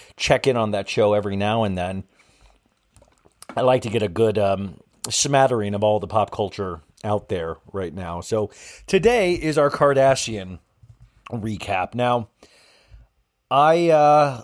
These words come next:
let's, let's see here. So if you listened to the podcast yesterday, let me catch you up. If not, I will ex-, try to explain. Um, so I'm in Arizona. Uh, basically, I forgot, uh, because, um, I'm very disorganized. I for-,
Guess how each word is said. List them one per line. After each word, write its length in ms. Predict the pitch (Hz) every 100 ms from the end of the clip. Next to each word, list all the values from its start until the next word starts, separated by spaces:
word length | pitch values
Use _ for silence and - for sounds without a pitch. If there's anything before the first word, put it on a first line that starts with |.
| -
let's, 440 | 117 143 - -
let's 220 | - 131 -
see 180 | 117
here. 180 | 95 98
So 140 | - 165
if 100 | 165
you 80 |
listened 240 | 247 269 233
to 60 | 160
the 80 |
podcast 480 | 139 135 127 123 113
yesterday, 380 | 117 107 110 107
let 140 | 110
me 100 | 113
catch 400 | 104 - 127 -
you 180 | 113 98
up. 240 | 95 98 - - - _ -
If 200 | 110 123
not, 320 | 127 113 117
I 100 | 110
will 160 | 104 104
ex-, 160 | -
try 240 | - - 170
to 140 | 107
explain. 680 | 98 - 113 107 95 98 107
Um, 400 | 113 107 107 104
so 260 | 107 165 143 _ - - - -
I'm 200 | 127 139
in 80 | 165
Arizona. 640 | 160 139 107 98 101 107 - - - -
Uh, 280 | 98 101 95
basically, 840 | - 127 123 185 180 113 110 107
I 140 | 113 110
forgot, 680 | 117 98 104 107 - - -
uh, 400 | 101 98 95 95
because, 720 | 87 104 - 104 98 92 -
um, 640 | 95 90 85 82 85 78 _ _ _ _
I'm 140 | 107 104
very 240 | 104 113
disorganized. 760 | 113 - 98 92 92 90 92
I 200 | - 95
for-, 260 | 92 101 90